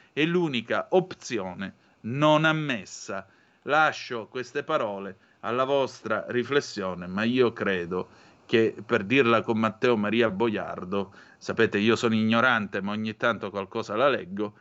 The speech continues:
principio sigio olivo ben conduce, e mi sa che non condurrà molto bene.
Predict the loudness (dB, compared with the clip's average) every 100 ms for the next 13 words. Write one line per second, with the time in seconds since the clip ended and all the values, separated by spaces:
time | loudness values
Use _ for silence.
0 | _ -4 0 2 2 0 -2 -2 -6 -6
1 | -8 -8 -4 0 2 2 -2 -4 -6 -8
2 | -2 2 4 2 0 0 2 0 -2 -6
3 | -8 -8 -4 2 4 2 0 0 0 0
4 | 0 2 0 2 2 2 2 2 0 0
5 | 0 4 2 2 0 0 -2 2 4 2
6 | -2